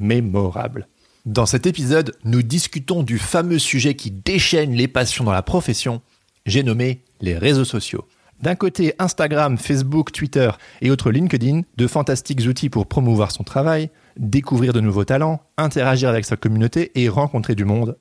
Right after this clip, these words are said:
Et de l'autre, nous autres artistes indépendants et autres créatifs parfois perdus, perplexes voire angoissés face à l'utilisation de ces plateformes. Les réseaux sociaux sont-ils vraiment utiles, voire bénéfiques pour notre travail ? Et si oui, quelles sont les attitudes à adopter pour en faire une utilisation tip-top of the top ?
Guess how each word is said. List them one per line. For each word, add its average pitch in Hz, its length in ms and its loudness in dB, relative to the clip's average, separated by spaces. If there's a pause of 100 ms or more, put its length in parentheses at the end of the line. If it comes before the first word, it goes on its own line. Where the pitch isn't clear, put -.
Et 185 80 0
de 151 80 2
l'autre, 104 360 -2 (340)
nous 160 180 0
autres 135 240 0
artistes - 540 -2
indépendants 117 500 2
et 104 60 4
autres 117 220 0
créatifs 131 520 -4
parfois - 400 -2
perdus, 117 360 2 (360)
perplexes 151 480 0
voire 98 320 -2 (120)
angoissés 117 580 0 (260)
face 180 240 0
à 107 80 2
l'utilisation 135 560 0
de 139 80 0
ces 151 140 -2
plateformes. - 460 -6 (480)
Les 165 200 2
réseaux 196 240 0
sociaux 190 320 -2
sont-ils 135 340 -2
vraiment 147 400 0
utiles, 147 360 0
voire 107 240 2
bénéfiques 156 480 0
pour - 80 -4
notre 120 180 0
travail ? 107 400 -4 (360)
Et 127 60 2
si 113 220 0
oui, 135 200 0 (180)
quelles 220 180 2
sont 202 180 0
les 120 220 2
attitudes - 560 -2
à 117 200 -4
adopter 131 360 2
pour - 220 -2
en 104 80 4
faire 131 240 2
une 90 180 0
utilisation 117 680 -2
tip-top 151 420 -2
of 127 140 2
the 110 120 0
top ? 92 220 -4